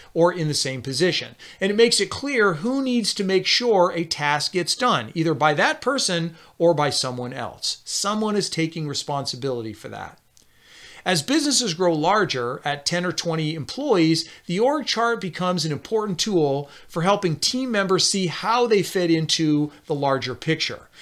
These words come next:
It also makes clear where opportunities for advancement might be available to them and shows positions and responsibilities within the company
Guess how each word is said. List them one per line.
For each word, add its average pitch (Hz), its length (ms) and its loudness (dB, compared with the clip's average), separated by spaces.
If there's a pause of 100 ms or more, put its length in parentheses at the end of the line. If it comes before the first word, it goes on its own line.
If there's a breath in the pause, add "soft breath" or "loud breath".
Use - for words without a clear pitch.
(220 loud breath)
It 190 100 0
also 269 320 4
makes 202 280 2
clear 185 340 0
where 156 180 4
opportunities 165 680 0
for 139 160 -4
advancement 190 640 -4
might 247 280 0
be 226 120 -4
available 214 460 4
to 139 140 -4
them 120 300 -8 (240 loud breath)
and 175 140 2
shows 240 260 6
positions 233 580 2
and 175 120 -2
responsibilities 190 960 2
within 285 260 -4
the 320 100 -4
company 156 540 -2